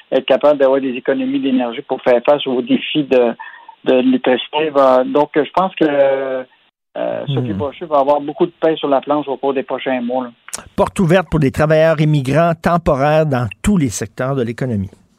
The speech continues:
Speaker 1: Et ça, c'est vraiment incroyable, là. Tu sais, on avait dit, là, on a pénurie de main-d'œuvre,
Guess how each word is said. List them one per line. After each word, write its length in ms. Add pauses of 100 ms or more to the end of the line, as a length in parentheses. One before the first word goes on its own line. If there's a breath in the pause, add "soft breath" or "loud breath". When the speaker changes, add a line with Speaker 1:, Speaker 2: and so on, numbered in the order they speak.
(380)
Speaker 1:
Et 200
ça, 160
c'est 100
vraiment 320
incroyable, 560
là. 120
Tu 80
sais, 60
on 240
avait 220
dit, 180
là, 160
on 280
a 160 (160)
pénurie 400
de 80
main-d'œuvre, 560